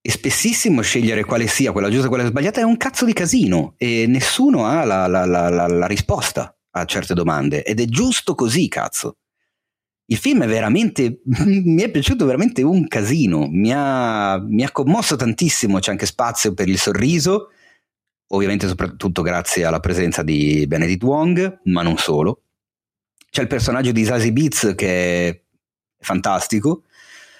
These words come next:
lo sviluppo non è per niente prevedibile, eh, vi sorprenderà almeno un paio di volte e non poco nel, nel plot,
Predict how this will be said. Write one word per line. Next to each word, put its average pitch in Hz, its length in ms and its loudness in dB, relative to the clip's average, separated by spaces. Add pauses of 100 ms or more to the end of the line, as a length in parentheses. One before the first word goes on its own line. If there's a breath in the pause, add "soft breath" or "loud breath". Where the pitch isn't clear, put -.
(760 soft breath)
lo 196 140 2
sviluppo 190 580 2
non 135 240 4
è 131 300 -4 (200)
per 165 340 0
niente 120 680 2
prevedibile, 101 1160 0
eh, 87 760 0 (140)
vi 90 300 -2
sorprenderà 110 1040 0
almeno 113 400 2
un 123 220 0
paio 147 280 0
di 127 120 2
volte 143 760 0
e 113 160 0
non 120 360 4
poco 101 720 -2
nel, 80 840 0
nel 85 200 -2
plot, 170 600 -2